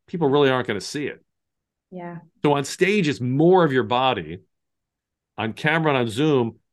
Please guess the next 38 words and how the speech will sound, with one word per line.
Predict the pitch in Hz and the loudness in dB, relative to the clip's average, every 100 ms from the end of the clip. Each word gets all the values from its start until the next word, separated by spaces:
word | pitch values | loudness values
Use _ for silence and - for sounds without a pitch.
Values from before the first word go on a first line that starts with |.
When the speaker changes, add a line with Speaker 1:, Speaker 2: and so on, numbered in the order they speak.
| - | -8
Speaker 1:
it's | 113 - - | -8 -8 -10
more | 117 120 143 131 | 0 4 4 4
of | 107 | 0
your | 110 | -4
head | 104 151 143 110 104 - _ | -2 -2 0 0 -2 -10 _
within | 98 113 139 123 | -4 -4 0 0
a | 110 | 0
tighter | 95 - - 110 107 | -4 -6 -2 0 0
framework. | 101 104 92 85 73 - _ _ - | -4 -6 -6 -6 -10 -16 _ _ -18
Speaker 2:
Mm-hmm. | 175 190 185 | -16 -6 -2
Speaker 1:
Everything's | 123 139 139 | 2 2 0
more | 123 120 | 0 0
magnified | 113 127 139 120 - 104 95 92 - _ - | 0 0 0 -2 -4 -2 -2 -4 -10 _ -10
in | 104 98 | -8 0
this | 117 170 127 | 2 2 0
arena | 98 98 82 80 82 _ _ | -2 -4 -4 -10 -14 _ _
as | - 98 | -8 -8
opposed | 85 117 110 - | -4 0 0 -2
to | |
the | 92 | -10
front | - 98 87 | -6 -4 -4
of | |
the | 82 | -6
room. | 78 80 _ _ _ _ 185 | -10 -16 _ _ _ _ -18
Speaker 2:
Mm-hmm. | 170 196 180 _ _ - | -14 -16 -18 _ _ -8
Yeah, | 196 185 185 | -4 -4 -4
that's | 196 208 | -6 -6
fantastic | - 208 208 214 214 202 | -6 -6 -4 -4 -4 -6
because | 214 233 233 | -4 -4 -2
I | 240 | 0
had | 294 | 2
never | 285 208 208 | 2 0 -2
thought | 226 208 | -4 -4
about | 202 196 | -4 -4
that | 185 | -6
before, | 202 196 196 | -6 -6 -4
and | 190 | -4
it's | 196 190 - | -4 -8 -10